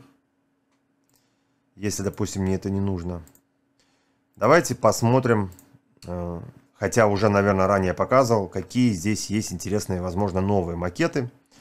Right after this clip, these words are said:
Прямо отсюда Library можно нажать. Именно готовых шаблонов.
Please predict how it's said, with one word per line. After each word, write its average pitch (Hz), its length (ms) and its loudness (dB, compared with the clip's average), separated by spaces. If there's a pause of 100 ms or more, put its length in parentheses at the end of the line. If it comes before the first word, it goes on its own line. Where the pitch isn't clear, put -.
(560)
Прямо 104 260 2
отсюда 101 260 -4
Library 90 460 2
можно 85 280 -4
нажать. 117 440 0 (280)
Именно 135 300 6
готовых 110 420 4
шаблонов. 104 520 0